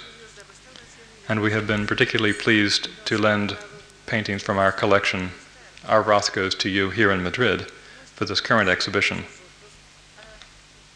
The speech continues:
There remains to be a great deal said about the,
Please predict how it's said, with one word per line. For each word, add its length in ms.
There 100
remains 380
to 80
be 160
a 240
great 240
deal 180
said 260
about 440
the, 280